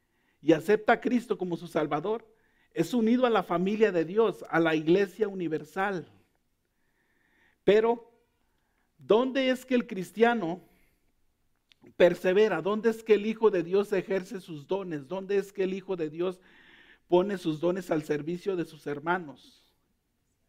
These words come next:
¿En la iglesia universal o en la iglesia local? En la iglesia local. Es donde todos ponemos nuestros dones al servicio de nuestros hermanos, donde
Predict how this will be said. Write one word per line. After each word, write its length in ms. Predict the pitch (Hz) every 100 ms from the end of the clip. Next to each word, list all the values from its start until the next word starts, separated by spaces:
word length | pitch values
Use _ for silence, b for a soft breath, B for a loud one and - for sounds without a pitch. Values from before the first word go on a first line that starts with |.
| _ -
¿En 160 | 156
la 60 | 165
iglesia 340 | 160 190 262
universal 600 | 247 220 175 - 214 240
o 80 | 214
en 80 | 170
la 60 | 156
iglesia 400 | 156 165 175 165
local? 460 | 156 - 170 131 _ _ _ _ _ _ _ _ _ _ _ _ _
En 140 | - 160
la 60 |
iglesia 420 | 151 151 180 226 214
local. 560 | 156 226 247 220 135 _ _ _ _ _ _ _ _ _ _ _ _ _ _ _ _ -
Es 160 | 175
donde 280 | 226 233 196
todos 360 | - 208 233 -
ponemos 280 | 180 202
nuestros 360 | 208 185 170 165
dones 240 | 190 220
al 100 | 175
servicio 440 | 165 147 170 175 208
de 100 | 185
nuestros 340 | 165 160 147
hermanos, 460 | 151 147 190 202 156
donde 440 | 160 156 151 147